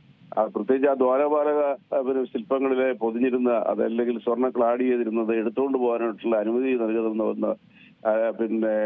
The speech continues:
പത്രത്തിൽ ഒപ്പിട്ടതും അയാൾ ഈ വിഷയം പുറം ലോകം അറിഞ്ഞ ഉടനെ തന്നെ പറഞ്ഞതെന്താ, "എന്റെ കാലത്ത് ചെമ്പുപാളിയായിരുന്നു."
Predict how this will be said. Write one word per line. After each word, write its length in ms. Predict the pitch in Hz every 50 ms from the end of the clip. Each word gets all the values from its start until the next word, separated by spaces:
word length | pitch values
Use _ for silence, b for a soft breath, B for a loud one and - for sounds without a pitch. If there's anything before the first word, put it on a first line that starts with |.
| 104 104 104 104 101 85 - - - - - - - - - - -
പത്രത്തിൽ 520 | 113 110 - 123 123 110 135 123 117 107 104
ഒപ്പിട്ടതും 640 | - 113 110 - 156 139 107 123 110 110 - - - - - - - - - - - - - - 110
അയാൾ 380 | 117 123 131 139 147 147 135 - _ - _ - - - - - _ - - - - - _ _ - - - - -
ഈ 120 | 117 127
വിഷയം 420 | 123 123 117 - - 156 156 147 143
പുറം 160 | 135 135 139
ലോകം 220 | 151 147 151 147
അറിഞ്ഞ 160 | 139 135 135
ഉടനെ 320 | 143 139 127 127 135 131 127
തന്നെ 120 | 127 131
പറഞ്ഞതെന്താ, 500 | 120 117 117 110 117 113 104 95 85 80 76 - _ - _ _ - - - - - - 123
"എന്റെ 220 | 127 143 143 170
കാലത്ത് 680 | 160 147 143 131 131 131 104 135 131 127 123 123 - -
ചെമ്പുപാളിയായിരുന്നു." 1200 | - - - - - 113 113 120 131 143 131 127 123 120 113 107 95 92 90 - - 87 85